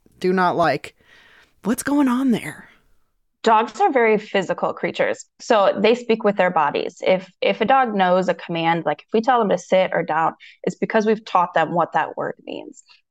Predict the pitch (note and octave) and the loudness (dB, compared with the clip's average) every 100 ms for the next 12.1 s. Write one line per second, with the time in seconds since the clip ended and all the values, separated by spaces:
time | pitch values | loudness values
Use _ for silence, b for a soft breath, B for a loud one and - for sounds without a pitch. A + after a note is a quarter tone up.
0 | _ _ - F#3+ A3+ C#4+ A3+ G#3 G3 G3 | _ _ 0 2 4 4 4 2 0 0
1 | G3 E3+ E3 F3 F#3 F#3 F#3 G3 G#3+ G3+ | 2 2 2 0 -4 -2 2 2 2 2
2 | F#3 E3+ E3+ E3 - E3+ F3 D3 E3 D#3 | 0 -2 -2 -4 -4 -4 0 2 2 2
3 | G2+ - - - - _ - F#3 F3+ F3+ | -2 -4 -8 -8 -14 _ -4 0 2 2
4 | A3 A3+ F#3 E3 - - F3+ E3 E3 E3 | 2 0 0 -4 -8 -4 -2 -2 -4 -6
5 | - F#3 F3+ E3+ E3 D3+ D#3 E3 D#3+ F3+ | 0 2 4 2 0 -2 -4 -4 -2 -4
6 | - - - E3+ D3+ - E4 - F#3+ E3+ | -4 -6 -4 -2 0 0 0 0 0 0
7 | G2+ - - _ _ _ _ - A3 G#3 | 0 -2 -4 _ _ _ _ 0 2 2
8 | A#3+ C#4 A#3+ G#3 G#3 F3+ F3 A3 A3 F3 | 4 2 2 0 0 0 0 2 2 0
9 | - B B - F#3+ G3 F#3+ F#3+ F#3+ F#3 | -2 B B -4 0 2 2 2 0 0
10 | F#3 F3 E3+ G#3 A#3 G3+ F#3 F#3 F3+ E3+ | 0 0 2 0 -2 -6 -6 -6 -2 -2
11 | E3 F#3 F3 - F3+ F#3 F#3 F#3 D3 F#3 | -2 -6 -6 -2 0 0 0 0 2 2
12 | B3+ | 0